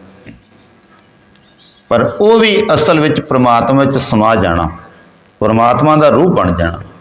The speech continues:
ਜੋ ਪ੍ਰਮਾਤਮਾ ਹੈ ਭਾਈ, ਕਿ ਉਸੇ ਤਰ੍ਹਾਂ ਦਾ ਰੂਪ ਧਾਰਨ ਕਰ ਲੈਣਾ,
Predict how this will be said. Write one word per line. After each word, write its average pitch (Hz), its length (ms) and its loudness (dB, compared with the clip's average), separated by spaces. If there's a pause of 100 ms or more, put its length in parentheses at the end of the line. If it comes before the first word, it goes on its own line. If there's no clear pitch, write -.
(480)
ਜੋ 127 160 0
ਪ੍ਰਮਾਤਮਾ 127 680 0
ਹੈ 92 180 0
ਭਾਈ, - 240 -10 (1900)
ਕਿ 135 120 -2
ਉਸੇ 190 400 0
ਤਰ੍ਹਾਂ 208 280 2
ਦਾ 175 160 2
ਰੂਪ 151 320 0
ਧਾਰਨ 98 240 0
ਕਰ 95 180 -2
ਲੈਣਾ, 90 380 -2